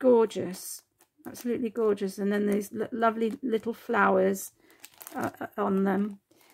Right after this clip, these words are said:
And, uh, look at the topper of the bag. It's amazing, beautiful, love it.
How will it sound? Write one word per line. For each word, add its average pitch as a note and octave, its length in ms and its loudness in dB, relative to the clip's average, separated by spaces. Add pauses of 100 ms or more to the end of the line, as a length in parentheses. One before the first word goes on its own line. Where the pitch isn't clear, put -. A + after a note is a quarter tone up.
(360)
And, A3 460 2
uh, G#3 240 2
look C4+ 180 0
at - 100 -4
the A3+ 60 -2
topper F3+ 600 -8 (340)
of - 140 -8
the - 80 -10
bag. G3+ 480 -8 (800)
It's A#3+ 200 -8
amazing, A#3+ 760 2 (640)
beautiful, F#3+ 680 -4 (680)
love A3 260 -2
it. - 280 -6